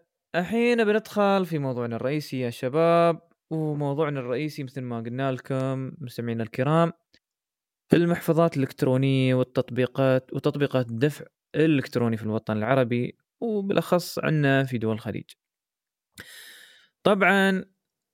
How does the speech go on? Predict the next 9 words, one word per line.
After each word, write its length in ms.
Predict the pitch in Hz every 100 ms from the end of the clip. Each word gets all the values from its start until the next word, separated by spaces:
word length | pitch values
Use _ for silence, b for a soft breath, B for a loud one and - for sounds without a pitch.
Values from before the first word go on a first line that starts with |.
| _ _ _ _ _
تقريبًا 1080 | 156 - 160 185 175 156 160 156 156 156 151 _ _ -
كم 160 | 151
من 160 | 147 123
سنة 220 | - 107
الحين 280 | 98 101 98
إحنا 340 | - 104 101 - _ _
في 240 | - 107
هذا 180 | 107 101
الموضوع؟ 380 | 104 104 104